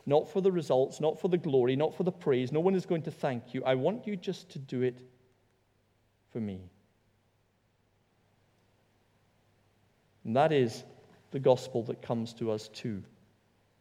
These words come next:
Isaiah will speak later of Jesus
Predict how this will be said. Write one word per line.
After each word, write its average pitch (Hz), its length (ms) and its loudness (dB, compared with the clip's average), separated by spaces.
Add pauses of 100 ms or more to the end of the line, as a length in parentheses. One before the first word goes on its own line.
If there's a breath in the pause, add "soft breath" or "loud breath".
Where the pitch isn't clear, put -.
(1900)
Isaiah 151 340 8
will 135 140 2
speak 139 420 -4
later 131 420 2
of 117 180 2 (120)
Jesus 156 640 -4